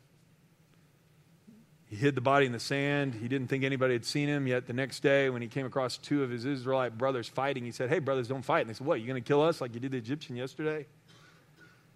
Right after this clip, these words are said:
And Moses realized that the secret was out, and Pharaoh now put a price on his head, and Moses had to run for his life.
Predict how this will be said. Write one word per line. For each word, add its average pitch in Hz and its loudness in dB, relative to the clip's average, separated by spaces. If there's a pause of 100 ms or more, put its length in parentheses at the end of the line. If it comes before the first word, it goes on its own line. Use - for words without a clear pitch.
(240)
And 113 -8
Moses 117 -4
realized 120 0
that 113 -12 (1300)
the - -18
secret 135 -2
was 113 -4
out, 120 2 (120)
and 107 -14
Pharaoh 143 2
now 110 -6
put 117 -4
a 113 -4
price 127 -2
on 127 -4
his 123 -6
head, 143 0
and 101 -6
Moses 110 -8
had 113 -6
to 110 -10
run 110 -8
for 110 -12
his 107 -10
life. 113 -12